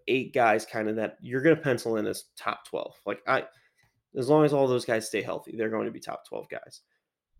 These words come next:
After that, a lot of question marks. Like, let, we just go through 'em.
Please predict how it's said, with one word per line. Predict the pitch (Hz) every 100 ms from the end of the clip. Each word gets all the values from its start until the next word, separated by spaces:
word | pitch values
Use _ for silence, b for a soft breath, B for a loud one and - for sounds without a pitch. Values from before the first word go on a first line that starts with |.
| -
After | 139 160 160
that, | 139 143 147 - b b _ _ _
a | -
lot | 123 113 104
of | -
question | - - -
marks. | - - -
Like, | 104 113
let, | 131 127 113
we | 135
just | 131 131
go | 135 120
through | 123
'em. | 101